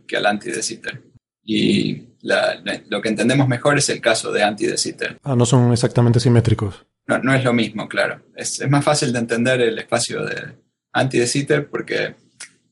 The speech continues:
Speaker 1: el, esos espacios de anti-de Sitter existen para siempre, no hay un Big Bang Singularity.
Speaker 2: Ah, de acuerdo.
Speaker 1: Una singularidad del principio del Big Bang no, no existe en esos espacios. O sea que el, que el caso,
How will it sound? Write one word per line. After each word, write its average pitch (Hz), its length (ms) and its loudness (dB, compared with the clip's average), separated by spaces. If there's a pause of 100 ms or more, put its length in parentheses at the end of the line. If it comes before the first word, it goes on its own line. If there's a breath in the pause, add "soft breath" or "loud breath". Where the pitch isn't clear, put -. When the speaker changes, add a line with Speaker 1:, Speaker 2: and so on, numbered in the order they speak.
(260)
Speaker 1:
el, - 560 -8
esos 127 220 -2
espacios 143 320 0
de 139 40 2
anti-de 135 200 0
Sitter 143 260 0
existen 117 380 -4
para 107 160 0
siempre, 120 440 0
no 113 100 -2
hay 117 120 2
un 107 460 -8
Big - 200 -4
Bang 110 440 -2
Singularity. 107 840 -6 (280)
Speaker 2:
Ah, 117 160 -2
de 101 80 -4
acuerdo. 98 440 -6 (360)
Speaker 1:
Una 120 140 0
singularidad 110 640 -2
del 107 200 -8
principio 110 360 -6
del 104 100 -2
Big 110 160 -6
Bang 110 200 0
no, 107 120 -6
no 113 220 -12
existe - 400 -8
en 98 100 -6
esos - 220 -8
espacios. - 600 -6 (560)
O - 100 -2
sea 113 180 2
que 113 100 0
el, 104 200 -2
que 98 100 -8
el 95 80 -6
caso, 113 600 0